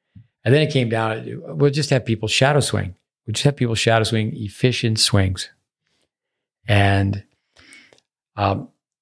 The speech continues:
you know, we need to come back to that. People who are listening, we need to do so many things with fundraising. We, we need to come back to that idea. And, you know, peer teaching where the,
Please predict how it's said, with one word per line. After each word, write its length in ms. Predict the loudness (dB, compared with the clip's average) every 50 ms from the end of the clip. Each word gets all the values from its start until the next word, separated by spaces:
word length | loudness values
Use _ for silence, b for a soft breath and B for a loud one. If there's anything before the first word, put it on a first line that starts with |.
| _ _
you 80 | -4
know, 340 | -2 0 0 0 -2 -4 -8 -14 _ _ _
we 140 | 0 2 4
need 180 | 4 4 2
to 60 | 2
come 160 | 0 0 2 2
back 300 | 4 4 2 2 0 -2
to 80 | -2
that. 340 | -2 0 -2 -2 -2 -4 -2
People 240 | -2 -2 0 2 2
who 60 | 2
are 60 | 2
listening, 400 | 2 2 0 0 0 0 2 2
we 140 | 4 2 4
need 200 | 4 2 2 2
to 80 | 2 0
do 140 | 2 0
so 200 | 0 2 2 2
many 120 | 4 2 2
things 300 | 0 0 0 0 0 -2
with 100 | -4 -2
fundraising. 920 | 0 0 0 2 2 2 2 2 2 2 2 4 4 4 2 2 0 -2 -4
We, 140 | -4 -6
we 180 | -4 -4 -2 0
need 180 | 2 2 2 2
to 60 | 2
come 140 | 2 2 2
back 200 | 2 2 2 0
to 80 | -2 -6
that 100 | -4 -2
idea. 600 | -2 -2 0 0 2 2 4 4 2 0 -2 -4 B B B B B B B B B B B -4
And, 600 | 0 2 2 4 4 4 2 2 0 0 -4 -8 -14 _ _ _ _ _
you 80 | -4 -4
know, 80 | -4 0
peer 240 | 2 2 2 2
teaching 520 | 2 0 -2 -2 -2 0 0 2 2 2 2
where 180 | 2 2 2
the, 400 | 2 2 2 2 0 0 -2 -6